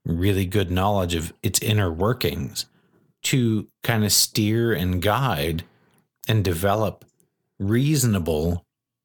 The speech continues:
and fair regulation. Because again, I believe the internet should be a very free and open place, but also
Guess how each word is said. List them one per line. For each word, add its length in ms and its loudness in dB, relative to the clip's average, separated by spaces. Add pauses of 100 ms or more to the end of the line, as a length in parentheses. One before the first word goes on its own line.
(240)
and 240 0
fair 540 0
regulation. 960 -2 (640)
Because 300 -2
again, 400 0 (100)
I 80 0
believe 300 0
the 120 0
internet 360 0
should 140 -2
be 120 0
a 60 -2
very 300 0
free 320 -2
and 80 2
open 260 0
place, 420 -2 (480)
but 140 -4
also 760 0